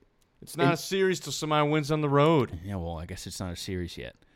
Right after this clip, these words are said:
Speaker 1: Yeah.
Speaker 2: Uh, in game three, it was, like, the same situation in th-, they were in last night, but they were down.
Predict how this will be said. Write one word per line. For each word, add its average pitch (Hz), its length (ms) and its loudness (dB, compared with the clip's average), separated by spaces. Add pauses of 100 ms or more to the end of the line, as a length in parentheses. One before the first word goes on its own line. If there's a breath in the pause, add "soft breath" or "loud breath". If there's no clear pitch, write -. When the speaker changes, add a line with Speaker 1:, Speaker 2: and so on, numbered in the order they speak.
(200 soft breath)
Speaker 1:
Yeah. 123 240 -14
Speaker 2:
Uh, 95 500 -2 (720)
in 143 180 4
game 202 240 2
three, 123 500 0 (300)
it 131 60 4
was, 143 140 6
like, 127 120 0
the 117 60 -6
same 170 240 -2
situation 139 480 -2
in 95 160 -2
th-, 95 200 -4
they 110 180 0
were 101 120 0
in 95 120 -2
last 104 300 -2
night, 80 200 -8 (720 soft breath)
but 92 220 2 (240)
they 120 100 2
were 110 100 2
down. 127 540 2